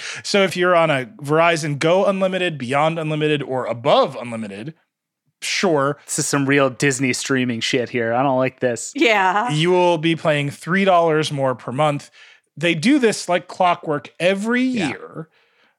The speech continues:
Speaker 1: because the new iPhones are coming out and they don't want you on the legacy plans when you get a new iPhone. They want you to put you on the new, more expensive plans when you get the new phone. And so every year they come out with new plans and new blah, blah, blah, the new subsidies for the iPhones,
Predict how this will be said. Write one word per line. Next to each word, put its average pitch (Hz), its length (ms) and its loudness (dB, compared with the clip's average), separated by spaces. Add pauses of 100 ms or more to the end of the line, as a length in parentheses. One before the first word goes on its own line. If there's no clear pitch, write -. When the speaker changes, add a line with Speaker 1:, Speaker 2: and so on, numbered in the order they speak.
(360)
Speaker 1:
because 131 340 -4
the 120 80 -8
new 151 160 0
iPhones 185 440 2
are - 40 -8
coming 156 260 -6
out 107 340 -10 (480)
and 123 100 -8
they 120 360 -6
don't 160 260 0
want 160 180 0
you 151 100 0
on 143 100 0
the 131 60 -2
legacy 120 380 -4
plans 107 300 -8
when 98 80 -12
you 98 80 -12
get 92 40 -16
a 92 60 -16
new 92 80 -16
iPhone. 90 340 -18
They 120 80 -12
want 117 200 -6
you 110 60 -8
to 101 60 -12
put 113 280 -8
you 123 160 -6
on 110 100 -6
the 110 80 -10
new, 170 400 0
more 131 200 -2
expensive 120 360 -6
plans 110 340 -6
when 104 80 -8
you 98 60 -8
get 98 60 -16
the 107 40 -12
new 92 120 -12
phone. 80 220 -16 (540)
And 110 140 -10
so 104 180 -10
every 208 420 2
year 113 500 -2
they 110 160 -10
come 117 260 -10
out 110 100 -6
with 104 140 -14
new 208 300 -2
plans 175 500 -2
and - 140 -16
new 190 300 -2
blah, 165 260 0
blah, 175 100 -4
blah, 143 400 0
the 101 240 -16
new 151 300 -2
subsidies 151 580 -2
for - 100 -8
the 135 100 -2
iPhones, 110 440 -6